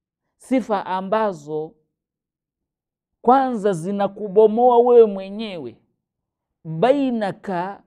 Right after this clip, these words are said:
wa bainal mujtama, kati yako na ile jamii ambayo unaishi nayo, lakini vile vile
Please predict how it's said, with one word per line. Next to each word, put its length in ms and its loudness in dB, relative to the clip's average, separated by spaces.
wa 180 2
bainal 800 2
mujtama, 760 -6
kati 420 -2
yako 720 2
na 220 -2
ile 340 4
jamii 460 0
ambayo 400 0
unaishi 640 -8
nayo, 520 -6
lakini 480 2
vile 300 -8
vile 500 -10